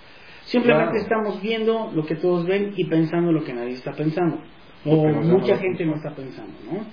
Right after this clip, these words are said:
Speaker 2: Lo que nos llama con la atención lo comentamos, ¿no?
Speaker 1: Claro,
Speaker 2: Damos
Speaker 1: claro.
Speaker 2: una opinión sin ofender a nadie.
Speaker 1: Sí, claro, claro.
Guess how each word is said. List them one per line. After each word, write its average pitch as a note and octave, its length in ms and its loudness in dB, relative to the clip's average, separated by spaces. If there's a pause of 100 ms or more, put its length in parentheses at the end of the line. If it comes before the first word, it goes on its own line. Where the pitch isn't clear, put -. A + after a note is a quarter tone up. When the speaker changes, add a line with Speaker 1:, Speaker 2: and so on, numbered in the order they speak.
(260)
Speaker 2:
Lo - 60 -16
que D3+ 80 -2
nos C#3+ 140 -2
llama E3 260 2
con D3+ 220 -2
la C3+ 80 0
atención C#3+ 380 -2
lo C#3+ 120 -2
comentamos, D3 640 0 (100)
¿no? C#3 160 -12
Speaker 1:
Claro, A#3 380 4 (260)
Speaker 2:
Damos F#3+ 360 2
Speaker 1:
claro. D3+ 100 -4
Speaker 2:
una C3+ 180 -2
opinión C#3+ 440 2
sin A#2 260 -6
ofender A2 420 -2
a D3 60 2
nadie. D3+ 440 2
Speaker 1:
Sí, G#3 160 -6
claro, D#3 420 0
claro. D#3 240 -4